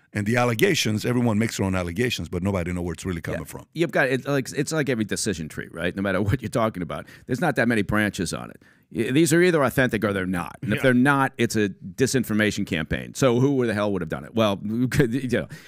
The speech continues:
Speaker 2: that's another decision. You know, our, it, it would probably be the Russians. But you have to make that, you know, that, uh, that decision very quickly in a counterintelligence investigation. And my point being is that they already know,
Speaker 3: Of course.
Speaker 2: right? So they're just, you know, th-, they're not telling us.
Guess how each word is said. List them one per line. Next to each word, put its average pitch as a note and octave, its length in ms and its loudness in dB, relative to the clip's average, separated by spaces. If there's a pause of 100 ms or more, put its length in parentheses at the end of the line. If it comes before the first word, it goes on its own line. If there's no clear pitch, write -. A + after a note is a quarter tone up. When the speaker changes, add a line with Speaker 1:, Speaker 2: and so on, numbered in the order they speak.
(120)
Speaker 2:
that's B2 220 4
another B2 220 4
decision. A2 540 2 (240)
You A#2+ 100 2
know, G#2+ 140 2
our, A2 200 4
it, A#2+ 400 -6
it C#3 160 2
would B2 140 2
probably G2 240 0
be F2+ 100 -2
the E2 120 -6
Russians. - 580 -10
But B2+ 240 2
you C3 80 4
have C3+ 180 2
to D3 80 2
make B2+ 200 2
that, G#2+ 240 -2 (100)
you A2+ 100 -2
know, F#2 200 0
that, F#2+ 240 0 (200)
uh, A1 520 -2 (140)
that F2+ 260 -4
decision G2 480 0
very B2+ 200 2
quickly A2+ 360 -2
in F#2 80 0
a F#2+ 60 -2
counterintelligence G2+ 680 -2
investigation. G#2 600 -6
And A2+ 140 -6
my G#2+ 160 -2
point A2+ 320 -2
being F#2+ 220 0
is F2 100 -2
that F2 140 -4 (180)
they C3 140 4
already F#2 200 0
know, C#2 360 -12 (180)
Speaker 3:
Of - 140 -12
course. D3 180 -4
Speaker 2:
right? D2 100 -4 (160)
So F#2 420 0
they're G#2+ 120 2
just, F#2+ 300 -4 (100)
you E2+ 80 -2
know, G#1 140 -10 (240)
th-, - 120 -16 (140)
they're G2 160 -4
not F#2+ 180 -2
telling D#2 280 -6
us. - 160 -20